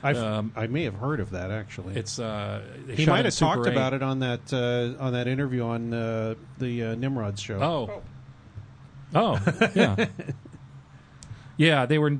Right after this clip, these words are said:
Speaker 2: I, yeah, I don't think they were ever completed, so I don't know
Speaker 1: Well,
Speaker 2: if,
Speaker 1: that's too
Speaker 2: if they'll
Speaker 1: bad.
Speaker 2: ever, uh, if we'll ever get to see them. Um,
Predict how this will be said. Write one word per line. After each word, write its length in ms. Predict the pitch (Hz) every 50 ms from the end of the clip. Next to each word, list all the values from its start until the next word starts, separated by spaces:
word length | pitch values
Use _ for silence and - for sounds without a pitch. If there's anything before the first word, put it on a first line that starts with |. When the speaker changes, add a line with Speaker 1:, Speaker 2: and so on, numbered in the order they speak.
| - -
Speaker 2:
I, 160 | 143 135 113 - - - - - - - - - - - - - - - - - - - - - - -
yeah, 240 | - 143 131 113 110
I 60 | 113
don't 120 | 127 143 139
think 160 | 151 139 135
they 100 | 147 147
were 140 | 135 131 127
ever 140 | 127 120 117
completed, 680 | 104 - 104 104 - 131 131 127 120 107 101 101 101
so 480 | - - - - 107 104 104 101 101 101 - - - - - - - - -
I 40 | 110
don't 160 | 120 113 113
know 80 | 117 202
Speaker 1:
Well, 80 | 202
Speaker 2:
if, 60 | 226 262
Speaker 1:
that's 120 | 107 101
too 80 | - -
Speaker 2:
if 40 | 117
they'll 100 | 113 107
Speaker 1:
bad. 200 | 107 110 117 117
Speaker 2:
ever, 420 | 113 117 117 107 107 107 107 107
uh, 240 | 107 104 104 104 104 101 104 - - - - - - - 117
if 60 | 104
we'll 140 | 107 107 110
ever 140 | 110 110
get 160 | 104 104 104 104
to 60 | 123
see 220 | 104 - 117 113
them. 180 | 104 101 101 101 101 - - - - - - - - - - - - - - - -
Um, 500 | 110 107 107 104 101 98 98 98 98 98